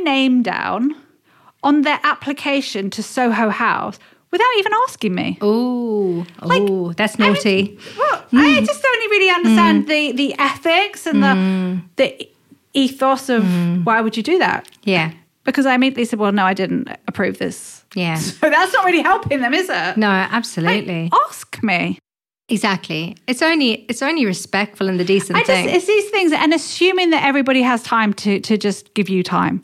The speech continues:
Speaker 2: Yes.
Speaker 1: When you haven't actually earned that.
Speaker 2: Yeah.
Speaker 1: Right?
Speaker 2: Yeah. Absolutely.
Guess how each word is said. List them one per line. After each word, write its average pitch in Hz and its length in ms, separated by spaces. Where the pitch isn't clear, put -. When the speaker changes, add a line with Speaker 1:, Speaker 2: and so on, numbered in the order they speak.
Speaker 2:
Yes. 180 320
Speaker 1:
When 247 160
you 254 80
haven't 311 460
actually 220 580
earned 196 260
that. 185 260
Speaker 2:
Yeah. 175 200
Speaker 1:
Right? 254 180
Speaker 2:
Yeah. 247 180
Absolutely. 208 840